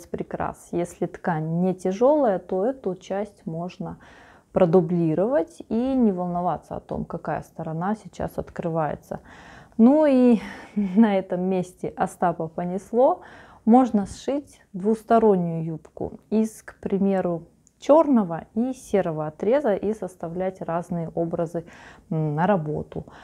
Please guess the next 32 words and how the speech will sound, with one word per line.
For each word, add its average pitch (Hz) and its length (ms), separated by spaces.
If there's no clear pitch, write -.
Один 180 320
раз 160 240
это 170 180
будет 160 360
чёрная 233 560
юбка 254 400
с 247 100
мелькающим 226 920
серым 208 480
уголком, 190 640
в 190 60
другой 170 320
раз 190 260
наоборот. 175 720
А 180 100
можно 208 360
взять 180 300
две 180 260
ткани 170 420
в - 100
клетку 294 720
одного 240 480
тона, 226 540
но 214 140
с 220 140
разного 208 560
размера 196 460
клеткой. 185 720
Тоже 196 200
будет 165 380
интересно 170 560
выглядеть. 160 480